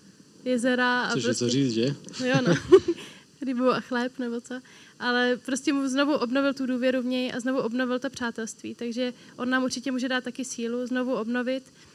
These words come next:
Speaker 1: tu důvěru v ostatní a, eh,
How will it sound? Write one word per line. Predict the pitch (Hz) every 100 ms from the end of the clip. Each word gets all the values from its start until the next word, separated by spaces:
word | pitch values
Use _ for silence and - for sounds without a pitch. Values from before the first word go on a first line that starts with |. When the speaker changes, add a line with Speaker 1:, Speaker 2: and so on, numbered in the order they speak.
| - - - _
Speaker 1:
tu | 262
důvěru | 254 254 269 269
v | 247
ostatní | - - 254 233 - 262 262 -
a, | 226 220 220 226 - - - _ _ -
eh, | 226 226 226